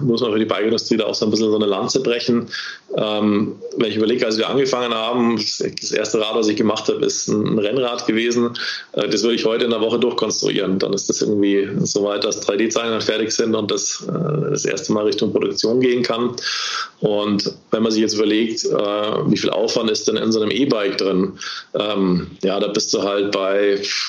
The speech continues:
keine Ahnung, ein paar hundert Stunden dann plötzlich, äh, weil man nicht vergessen darf, es ist ja nicht so, dass man einfach nur, ähm, die Rohre aufbläst und dann war's das, sondern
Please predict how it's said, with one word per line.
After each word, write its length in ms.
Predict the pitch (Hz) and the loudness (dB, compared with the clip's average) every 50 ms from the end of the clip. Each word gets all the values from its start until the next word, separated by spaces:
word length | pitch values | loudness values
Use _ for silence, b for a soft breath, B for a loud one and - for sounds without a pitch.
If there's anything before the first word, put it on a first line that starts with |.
| - - | -6 -4
keine 200 | - 98 101 104 | -2 -2 0 0
Ahnung, 300 | 95 98 110 107 104 101 | 0 0 0 0 2 2
ein 80 | 98 98 | 0 0
paar 180 | - 98 104 | 0 0 2
hundert 240 | 120 147 151 135 - | 2 2 2 2 0
Stunden 380 | - - 113 110 110 110 107 107 | 0 0 0 2 2 2 2 2
dann 100 | 104 101 | 0 0
plötzlich, 600 | 98 104 101 98 - - 120 127 123 - - B B B B B B B B B | 0 0 0 0 0 0 0 0 0 -2 -6 B B B B B B B B B
äh, 60 | - | -4
weil 400 | 104 101 101 104 - 98 107 107 | -2 -2 -2 -2 -2 -2 0 0
man 100 | 104 104 | 0 0
nicht 140 | 107 101 - | 0 0 0
vergessen 360 | 113 101 107 107 107 127 120 | 0 0 0 0 0 0 0
darf, 240 | 110 107 104 104 107 | 0 -2 -2 -2 -2
es 120 | - 104 | -2 -2
ist 120 | 107 104 107 | -2 0 0
ja 80 | 110 | 0
nicht 220 | 104 107 101 - - | 0 0 0 0 0
so, 400 | - 107 107 110 110 110 110 110 B B B B B B _ | 0 2 2 2 2 0 -4 -8 B B B B B B _
dass 180 | - 113 98 85 | -4 -2 -2 0
man 160 | - - - | -2 -2 -2
einfach 240 | - 110 98 107 98 | -2 -2 0 0 2
nur, 560 | 101 107 107 107 104 104 104 104 98 101 101 - | 2 4 4 4 2 2 0 0 -2 -2 -2 -2
ähm, 420 | - - 107 104 104 104 104 101 | 0 0 0 -2 0 -2 0 0
die 80 | 104 110 | 0 2
Rohre 300 | - 110 117 113 113 - | 2 2 2 2 0 0
aufbläst 600 | 113 120 117 - 120 113 113 113 113 110 - 117 | 0 0 0 0 0 2 2 2 0 0 0 0
und 80 | 110 | 0
dann 120 | 104 104 101 | 2 2 0
war's 340 | 98 90 104 123 - - | 0 0 -2 -4 -2 0
das, 200 | - 127 120 113 | 0 0 0 0
sondern 380 | - 110 104 101 101 98 98 | -2 -2 -2 0 -2 -2 -4